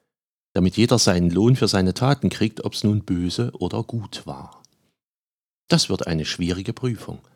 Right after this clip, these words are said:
Sie erwischt uns an einem Punkt, den wir oft gar nicht so ernst nehmen, dass nämlich unser Tun für unseren Stand vor Gott eine Rolle spielt. Viele Leute,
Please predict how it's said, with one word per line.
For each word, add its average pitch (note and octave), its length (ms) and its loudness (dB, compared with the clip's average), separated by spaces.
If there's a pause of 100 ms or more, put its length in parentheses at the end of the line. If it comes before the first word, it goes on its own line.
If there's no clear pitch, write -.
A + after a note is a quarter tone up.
(600)
Sie - 140 0
erwischt G2 440 4
uns G2+ 300 0
an F2+ 220 -2
einem D#2+ 320 -2
Punkt, - 580 -4 (540)
den G#2 160 4
wir A#2+ 100 6
oft - 180 -2
gar B2 180 2
nicht B2 160 4
so - 120 -2
ernst - 420 0
nehmen, D2 340 -4 (360)
dass - 160 0
nämlich A2+ 240 6
unser G#2+ 380 -2
Tun G3 380 2
für - 120 0
unseren G2 320 0
Stand D3 380 2
vor - 260 -6
Gott - 360 -6
eine G#2 140 -4
Rolle A2 260 -2
spielt. - 680 -16 (1080)
Viele G3+ 320 4
Leute, E2+ 440 4